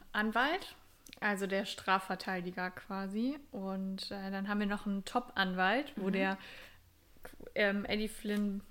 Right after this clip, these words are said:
Speaker 1: also der engagiert quasi, quasi Eddie Flynn. Das
Speaker 2: Mhm.
Speaker 1: ist der Rudy. Dann haben wir, ähm, einmal den Mörder.
Speaker 2: Ja.
Speaker 1: Hab ich den jetzt schon gesagt? Nee, ne?
Speaker 2: Mhm.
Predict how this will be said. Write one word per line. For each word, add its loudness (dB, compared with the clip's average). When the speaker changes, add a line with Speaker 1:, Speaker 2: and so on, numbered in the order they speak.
Speaker 1:
also 2
der 8
engagiert 4
quasi, -4
quasi 0
Eddie 0
Flynn. 0
Das 2
Speaker 2:
Mhm. 0
Speaker 1:
ist -2
der 2
Rudy. 4
Dann 2
haben 4
wir, 2
ähm, 2
einmal 2
den 2
Mörder. 4
Speaker 2:
Ja. -4
Speaker 1:
Hab -8
ich -18
den -6
jetzt -6
schon -4
gesagt? -8
Nee, -2
ne? -6
Speaker 2:
Mhm. -4